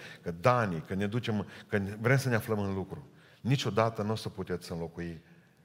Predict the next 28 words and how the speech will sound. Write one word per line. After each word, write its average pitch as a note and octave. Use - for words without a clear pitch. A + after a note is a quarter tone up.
legătura E2
cu D#2+
Dumnezeu. D2+
Dumnezeu A2
este A2+
interesat A2
întotdeauna A2
de F#2
a F2+
doua F#2
zi, D#2+
pentru F#2+
că F#2+
nu B2
poți A#2
experimenta F#2
puterea F#2+
de E2+
astăzi F2
și -
mâine F#2
să E2+
fii F2+
tot E2+
falimentar. D#3+
Înseamnă G#2
că G2
ceva, G#2